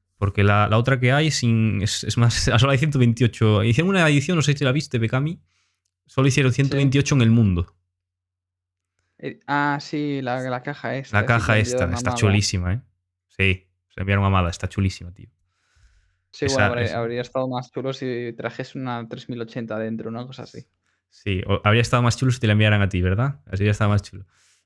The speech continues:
Speaker 1: <laughs>
Speaker 2: No, bro, sí, por supuesto, y si encima tiene tres mil ochenta, pues mira.
Speaker 1: <laughs> ¿Y jugarías con la tres mil ochenta o seguirías con la mil setenta?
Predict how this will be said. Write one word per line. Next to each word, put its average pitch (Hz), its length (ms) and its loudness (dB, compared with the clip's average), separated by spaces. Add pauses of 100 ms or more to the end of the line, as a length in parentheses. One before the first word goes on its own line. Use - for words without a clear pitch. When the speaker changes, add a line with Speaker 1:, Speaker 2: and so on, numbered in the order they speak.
Speaker 1:
<laughs> - 1300 0
Speaker 2:
No, 151 160 6
bro, 139 200 2
sí, 139 180 0
por 135 140 -6
supuesto, 131 360 -6
y 117 140 -4
si 120 120 -12
encima 117 360 -6
tiene 120 240 -8
tres 117 160 -8
mil 120 140 -6
ochenta, 120 320 -6
pues 117 220 0
mira. 117 340 -8
Speaker 1:
<laughs> - 1160 -12
¿Y 113 220 2
jugarías 120 580 2
con 131 160 -2
la 127 120 2
tres 131 120 0
mil 135 80 4
ochenta 156 540 0
o 107 160 0
seguirías 110 300 0
con 110 80 0
la 101 60 4
mil 104 100 2
setenta? 98 360 -16